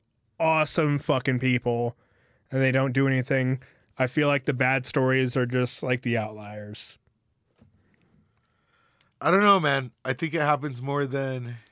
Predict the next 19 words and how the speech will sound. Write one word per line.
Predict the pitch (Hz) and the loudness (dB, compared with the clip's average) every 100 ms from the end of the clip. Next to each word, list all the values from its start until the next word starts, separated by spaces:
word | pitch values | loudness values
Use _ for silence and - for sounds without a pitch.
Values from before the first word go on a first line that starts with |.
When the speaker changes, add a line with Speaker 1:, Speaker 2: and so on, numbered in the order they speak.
| _ _ _ _ _ _ _ _ _ _ _ _ _ _ _ _ _ _ _ _ _ _ _ _ - | _ _ _ _ _ _ _ _ _ _ _ _ _ _ _ _ _ _ _ _ _ _ _ _ 2
Speaker 2:
I | 170 165 | 4 4
think | 220 214 | 0 0
it | 208 | 2
happens | 190 151 180 131 - | 2 0 -8 -8 -8
enough | 156 147 143 - | -6 -2 -4 -4
to | 175 | -10
not | 139 131 117 - | -6 -4 -6 -8
be | 127 | -12
considered | 127 139 127 127 | -12 -8 -6 -6
an | 120 - | -8 -8
outlier, | 104 110 113 127 135 139 135 - - - _ - | -8 -8 -8 -8 -6 -8 -10 -16 -20 -20 _ -4
but | 135 123 - | -2 -4 -6
not | 123 120 113 - - | -6 -4 -4 -10 -18
be | 117 | -14
considered | 101 113 - 113 110 107 | -12 -12 -10 -10 -8 -8
it | 107 | -10
happens | 92 104 - 98 - | -10 -12 -12 -18 -20
common. | - 82 - 50 - _ _ _ _ _ _ _ _ _ _ | -18 -18 -18 -20 -20 _ _ _ _ _ _ _ _ _ _
Because | 113 127 120 113 107 101 - | -10 -2 0 0 -6 -10 -18